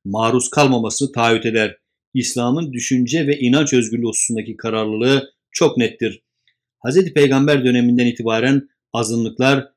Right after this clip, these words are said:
dinlerini özgürce yaşama, çocuklarına diledikleri gibi eğitim verme, lüzumlu müesseselerini ve mabetlerini inşa etme hürriyetine sahip oldular. Din ve inanç hürriyetinin özü, herkesin özgürce istediği inancı seçmesi,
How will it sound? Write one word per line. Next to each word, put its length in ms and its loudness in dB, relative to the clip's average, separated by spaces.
dinlerini 500 2
özgürce 420 -2
yaşama, 600 0
çocuklarına 680 -6
diledikleri 540 -2
gibi 180 -6
eğitim 340 -2
verme, 460 4
lüzumlu 480 0
müesseselerini 960 0
ve 80 -2
mabetlerini 640 -2
inşa 300 -4
etme 200 -8
hürriyetine 480 -8
sahip 400 -4
oldular. 420 -6
Din 260 2
ve 100 -2
inanç 380 0
hürriyetinin 460 -2
özü, 520 0
herkesin 580 -4
özgürce 760 -2
istediği 440 -4
inancı 340 0
seçmesi, 800 0